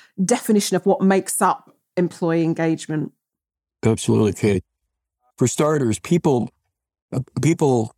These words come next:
Speaker 2: need to share the organization's values and identify with its purpose. That's very, very important. Because of this, people have an emotional attachment to the company. They're proud of their relationship with it.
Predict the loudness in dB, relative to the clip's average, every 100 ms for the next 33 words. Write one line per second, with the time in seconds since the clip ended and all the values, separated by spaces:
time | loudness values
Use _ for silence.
0 | _ 0 2 2 0 0 0 -2 0 0
1 | 0 0 0 2 2 0 0 -2 0 -2
2 | -2 -2 0 0 -2 -4 -6 -8 -10 -6
3 | -2 0 0 2 0 0 -2 0 0 0
4 | -2 -4 -6 -2 -2 -4 -8 -4 -2 -2
5 | 0 2 2 0 0 2 0 0 0 -2
6 | -8 -16 _ _ _ _ _ _ _ _
7 | -4 -4 -2 -2 -2 0 0 2 0 2
8 | 0 -2 -2 -2 0 0 0 0 2 2
9 | 2 2 0 0 0 0 -2 -6 -2 -2
10 | -2 -2 -2 -4 -2 0 0 -2 -2 -4
11 | -4 -6 -8 -12 _ _ -2 -2 -2 -2
12 | 0 0 0 0 0 2 0 0 -2 -2
13 | -2 -2 -2 -2 -4 -10